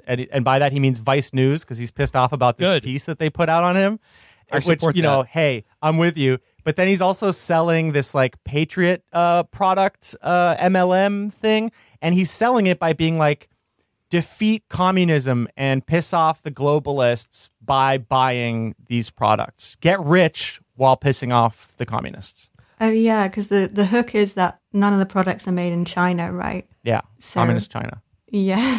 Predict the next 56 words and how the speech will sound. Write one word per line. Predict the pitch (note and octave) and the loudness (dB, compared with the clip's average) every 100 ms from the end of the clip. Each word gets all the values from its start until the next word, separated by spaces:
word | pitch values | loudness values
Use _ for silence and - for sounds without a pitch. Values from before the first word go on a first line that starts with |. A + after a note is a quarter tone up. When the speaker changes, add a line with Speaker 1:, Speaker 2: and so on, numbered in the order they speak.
| G#3+ | -2
Speaker 3:
<laughs> | B3+ A#3+ C4+ - _ _ | -2 -2 -4 -6 _ _
Speaker 2:
The | G3+ | -2
other | B3 | 0
funny | A#3+ A#3 | 0 -2
thing | G#3 F#3+ | 0 0
about | E3 D#3+ | 0 -4
the | |
Tucker | D3+ D3+ D3+ | -4 -2 -2
Carlson | - C3 C3+ C#3+ | 0 0 0 -2
documentary | B2 A#2+ C#3+ B2 B2 A2+ A#2 A2 - | -2 -2 -2 2 2 2 2 0 0
is | C#3+ A#2 | -2 0
just | D#3+ - | -2 0
all | E3 | 0
the | F3 E3+ | 2 0
interjections | D3 D#3+ C3+ C3+ - D3+ C3+ | -4 -12 -6 -4 -2 0 0
from | C#3 | -2
Tucker | A#2 B2 - B2+ | -6 -6 -6 -6
himself, | B2+ B2 - A2 C3 - | -6 -6 -6 -4 -4 -4
'cause | - B2 | -10 -10
it's | B2+ | -10
like, | B2 A#2+ - _ _ | -8 -10 -12 _ _
half | _ G#3+ A#3 | _ -2 -2
of | G3+ | -2
it, | F3+ - | -4 -6
it's | D#3 | -6
like | E3+ C3 - _ _ - | 0 0 -2 _ _ -4
a | |
shirtless | D3+ - G3 G3 - | -2 0 0 0 -4
guy | D3 D3 C#3+ | 0 0 0
cutting | - D3 C3+ | 0 0 2
down | B2+ | 2
a | B2 | 0
tree | - D3+ | -2 -6
with | C3+ A#2+ | -4 -4
an | G#2 | -4
axe. | A#2 G2 - - - _ _ - | -6 -8 -10 -20 -20 _ _ -6
And | E3+ | 0
then | |
Speaker 1:
Yeah. | A3 | 0
Speaker 2:
it | - | 0
cuts | A3 - | -2 0
back | G3+ F#3+ | 0 0
to, | - | 0
like, | D#3+ | -2
Tucker's | - F3+ - D3+ | 0 -2 0 -4
studio, | - F3 D#3+ C#3 | 0 0 2 2
and | B2+ | 0
he's | C3+ E3+ | 0 -2
just | F#3 - | -2 -4
sitting | F3 E3 | 2 4
there | D#3+ | 4
in | D3+ | 2
a | |
blue | C3+ B2 D3 | -2 0 2
Oxford | C#3 C#3 - B2+ | 4 0 -4 -8
shirt. | A#2 - E3+ C3 | -6 -4 0 0